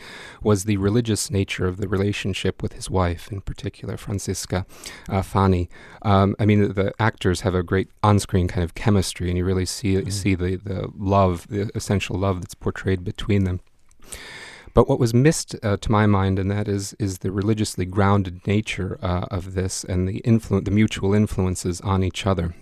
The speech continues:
Speaker 1: The film begins in nineteen thirty-nine, but, uh, Franz and Franziska are married in nineteen thirty-six, and, um, they went on their honeymoon to Rome, uh, of all places, and so visiting the old, um, pilgrimage sites and the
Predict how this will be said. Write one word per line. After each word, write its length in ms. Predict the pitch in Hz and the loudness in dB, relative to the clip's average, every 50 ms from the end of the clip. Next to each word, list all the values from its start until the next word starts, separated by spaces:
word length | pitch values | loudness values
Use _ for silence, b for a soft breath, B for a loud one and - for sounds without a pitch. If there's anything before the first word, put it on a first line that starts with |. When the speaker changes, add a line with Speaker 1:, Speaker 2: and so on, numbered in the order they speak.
| - - - _ _ - - _ - | -20 -20 -20 _ _ -20 -12 _ -4
Speaker 1:
The 80 | - | -2
film 240 | - - 135 127 123 | 4 6 8 8 10
begins 340 | 117 113 110 110 107 101 95 | 8 8 8 8 8 8 6
in 100 | 98 95 | 6 6
nineteen 380 | 101 101 104 - - 107 98 | 6 4 2 2 2 2 2
thirty-nine, 720 | 95 - - 98 92 92 92 92 98 101 98 95 92 90 92 B B B B B B B B B B B | 2 2 0 2 2 2 2 4 4 4 4 2 2 0 -4 B B B B B B B B B B B
but, 320 | 117 98 98 92 - - | 0 0 0 0 0 0
uh, 140 | - 107 95 | 0 0 0
Franz 420 | - - - 104 104 104 101 95 - | 0 2 2 4 6 6 4 4 2
and 160 | 98 92 87 | 0 0 0
Franziska 600 | - - 92 - - 110 - - - - 95 95 | 0 -2 -2 0 -2 -4 -4 -4 -4 -2 -2 0
are 60 | 107 | 2
married 280 | 92 92 95 98 98 95 | 4 4 4 4 4 4
in 80 | 95 | 2
nineteen 340 | 95 98 101 - - 101 95 | 2 0 0 -2 -2 -2 -2
thirty-six, 880 | 90 - 101 95 95 92 87 - - - 117 107 - - - - - - B B B B B B B | -2 0 0 0 0 0 -4 -4 0 2 0 0 0 -4 -6 -6 -6 -6 B B B B B B B
and, 340 | - 98 98 95 95 98 90 | 0 2 2 4 2 2 0
um, 340 | - 95 95 101 101 101 104 _ | 0 -2 -2 -2 -2 -4 -4 _
they 100 | - 101 | 0 2
went 200 | 101 110 101 107 | 2 4 4 4
on 80 | 104 98 | 4 4
their 160 | 98 101 92 | 2 0 -2
honeymoon 460 | - - 135 143 123 104 101 101 98 | 0 2 2 4 4 4 2 2 0
to 120 | - - | 0 0
Rome, 420 | 95 98 110 120 117 101 90 85 82 B B B B B B B B B B - | 2 4 6 6 6 6 4 0 -4 B B B B B B B B B B -4
uh, 160 | 92 90 95 | -2 -2 -2
of 160 | 101 98 - | -2 -2 -2
all 140 | 107 95 92 | -2 -2 -2
places, 480 | - - 101 101 95 - - - 90 | -2 -4 -4 -4 -4 -6 -6 -8 -6
and 100 | 101 98 | -6 -6
so 160 | - - - 92 | -6 -6 -6 -2
visiting 440 | 90 104 107 107 98 95 95 95 | 0 0 0 2 0 -2 -2 -2
the 120 | 95 101 101 | -4 -4 -4
old, 320 | 107 104 104 107 107 - - | -4 -4 -6 -6 -8 -8 -4
um, 520 | 104 98 101 107 107 110 - - - - - - | -4 -4 -2 -2 -4 -6 -6 -8 -12 -14 -10 -6
pilgrimage 480 | - - 104 101 98 92 92 90 92 - | -2 0 0 2 2 0 -2 -2 -4 -6
sites 380 | - 95 90 95 - - - | -4 -2 -2 -2 -4 -6 -6
and 180 | - 95 101 104 | -4 -4 -4 -4
the 220 | 107 - - - | -4 -6 -8 -10